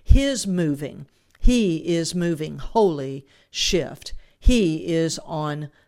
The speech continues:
the move, and we want to stay with him so it remains his moving and doesn't turn into another move of man. We want to stay with him. So this harbinger is a person who goes ahead and makes known the approach of another.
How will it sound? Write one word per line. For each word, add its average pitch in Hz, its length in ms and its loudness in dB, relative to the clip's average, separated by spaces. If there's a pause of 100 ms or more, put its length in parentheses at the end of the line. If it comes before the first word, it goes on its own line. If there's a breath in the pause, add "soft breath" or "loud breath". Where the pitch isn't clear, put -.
(120 soft breath)
the 170 100 0
move, 208 440 4
and 147 100 -6
we 160 100 -6
want 165 180 -8
to 151 40 -10
stay 165 300 -4
with 208 360 0
him 165 140 -6
so 175 200 -6
it 147 120 -6
remains 185 640 -4 (260 soft breath)
his 294 560 4
moving 151 600 -4 (240 loud breath)
and 202 160 -4
doesn't 247 320 -2
turn 226 240 -6
into 214 300 -6
another 190 300 -2
move 185 260 -2
of 180 120 -8
man. 202 440 -10 (760 soft breath)
We 196 220 2
want 175 200 -2
to 165 40 -6
stay 165 300 -4
with 196 320 2
him. 151 300 -16 (340 loud breath)
So 196 160 -2
this 202 200 2
harbinger 240 540 2
is 175 140 -4
a 170 60 -4
person 196 380 -6
who 175 120 -4
goes 185 340 -2
ahead 165 320 -4
and 170 160 -6
makes 180 320 -8
known 160 300 -6
the 160 140 -4
approach 170 380 -6
of 190 120 -8
another. 156 480 -6